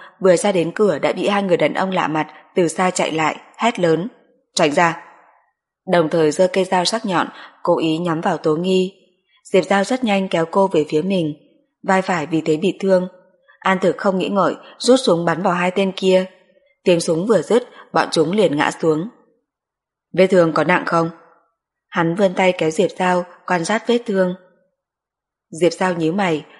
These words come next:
cô không cần hắn giả nhân giả nghĩa. "Chú điên rồi sao? Tự tiện bắn người khác." An Thực mím môi, quay sang nhìn Tố Nghi đang thẫn thờ. "Em nên quay vào trong gọi cho Duật Nam, cậu ta đang tìm em."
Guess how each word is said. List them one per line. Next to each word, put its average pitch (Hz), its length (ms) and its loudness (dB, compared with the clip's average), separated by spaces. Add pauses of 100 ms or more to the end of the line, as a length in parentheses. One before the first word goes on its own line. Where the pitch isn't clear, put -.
(140)
cô 202 160 0
không 202 220 0
cần 170 140 -2
hắn 156 300 -4
giả 180 120 0
nhân 180 260 -2
giả 165 120 -2
nghĩa. 151 340 -2 (680)
"Chú 240 100 4
điên 269 200 6
rồi 254 120 4
sao? 254 240 0 (260)
Tự 240 140 6
tiện 202 280 2
bắn 208 160 2
người 254 140 2
khác." 254 300 -2 (1160)
An 180 200 -2
Thực 175 180 -4
mím 156 220 0
môi, 185 260 2 (240)
quay 190 140 2
sang 190 240 0
nhìn 156 200 -2
Tố 156 140 0
Nghi 185 200 0
đang 180 160 -2
thẫn 175 200 -6
thờ. 160 300 -4 (920)
"Em 160 140 0
nên 160 260 4
quay 160 140 0
vào 156 140 0
trong 165 260 -2
gọi 156 160 0
cho 165 120 0
Duật - 200 -4
Nam, 165 220 0 (280)
cậu 160 120 0
ta 165 260 0
đang 156 240 -2
tìm 151 140 -2
em." 160 220 -2